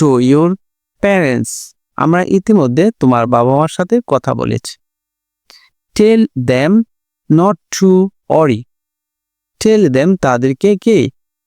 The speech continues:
বলো, not to worry, মানে কি? উদ্বিগ্ন হয়ো না। ঠিক আছে? We will be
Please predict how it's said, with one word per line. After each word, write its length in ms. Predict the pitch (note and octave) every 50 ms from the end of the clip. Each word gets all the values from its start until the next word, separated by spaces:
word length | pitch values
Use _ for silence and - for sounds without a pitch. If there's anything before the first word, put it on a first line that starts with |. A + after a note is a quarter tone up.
| _ _ _ _ _ - D3+ D#3
বলো, 440 | F#3+ G#3+ G#3 F#3 D3+ A#2 A2 - - _ _ _ _ _ _ _ _ _ _ -
not 220 | C#3 D3 E3 F3+ - _ - -
to 60 | - A#3
worry, 500 | A#3+ A#3+ - - C3 A#2 A2 G#2+ G#2+ A#2 _ _ -
মানে 240 | - - D#3 F3+ F3+
কি? 180 | - A3 G#3+ G3 -
উদ্বিগ্ন 720 | - G3+ G#3+ F#3+ F#3+ F#3+ A3 G#3 G3 G#3 G#3+ G#3 G3+ G3+ G3 _ _ _ _ _
হয়ো 280 | - - C3+ C3+ B2 A#2
না। 140 | A2+ A2 G#2+ _ _ _ _ _ _ _ _ _ _ _ _ _ _ _ -
ঠিক 160 | F3 - -
আছে? 260 | F3+ - - G#3 G#3+ A#3 A#3+ - _ _ _ _ _ _ _ _ _ _ _ _ _ _ _ _ _ _ _ _ _ _ _ _ _ _ _ -
We 220 | F3 G#3+ A#3 A#3
will 400 | - - D3+ C#3+ C3+ C3 B2+ C3
be 320 | C3 C3+ D#3+ F#3+ G#3 G#3